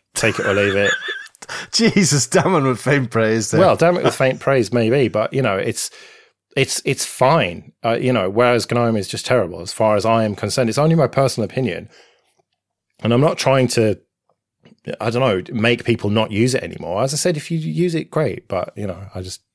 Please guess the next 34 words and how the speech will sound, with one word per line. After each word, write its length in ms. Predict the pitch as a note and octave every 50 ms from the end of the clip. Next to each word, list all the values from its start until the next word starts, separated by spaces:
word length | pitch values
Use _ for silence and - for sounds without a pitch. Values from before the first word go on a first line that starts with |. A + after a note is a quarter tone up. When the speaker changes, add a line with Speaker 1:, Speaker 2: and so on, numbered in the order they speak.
| - - -
Speaker 1:
hate 200 | - G2+ E2+ F2
it. 240 | F#2+ F2+ - - -
So, 260 | - G2+ F#2 F#2 - - _ _
whatever. 360 | - G#2 F#2+ E2+ D#2+ E2 F2+ - _ _ _ - - - - - - - - - - - - _ _ _ _ _ _ _ _ _ _ _ _ -
Anyway, 520 | B2+ C#3 C#3 A#2+ G2 E2+ D#2 - F#2+ G2 -
so 180 | - - A2+
this 280 | A2 B2+ D#3+ D3+ - - -
episode 340 | B2 - - - A#2+ A2+ G#2+
of 80 | G2
Late 200 | A2+ A#2 A2 G#2+
Night 140 | G#2+ F#2+ -
Linux 380 | A#2 G#2+ A2 A#2+ - - - -
is 100 | C3 -
sponsored 280 | - B2+ B2 - B2
by 180 | A#2 A#2+ A#2 -
Entroware. 720 | - C#3+ D3+ - - G2+ F#2 F2+ F2+ F2 F2 F2 F#2 -
Go 160 | - G2+ G2
to 180 | F#2+ - - -
entroware 500 | - A#2+ A2+ - - A2 G#2 G#2 G#2+ G#2
dot 160 | F#2+ - - -
com. 360 | - A2 G#2+ A2 A2+ A2+ - _ _ _ _ _ _ -
They 260 | - - - C3+ B2+
are 300 | - A#2+ A#2 A2+ A2+ A#2
a 40 | A2
dedicated 500 | - C3 A#2+ - - B2 A#2+ A#2+ A2+ G#2
Linux 300 | A2+ G#2+ A2+ A#2 - -
computer 300 | A2+ F#2+ - A2 - -
seller 300 | - - G#2+ G#2 G#2 -
based 320 | - G#2+ G#2 F#2+ - -
here 180 | - A2 A2 G#2
in 80 | G2+
the 80 | G2+ G2+
U 120 | G2+ G2
K, 360 | - - G2+ G2+ G#2+ A#2+ A#2+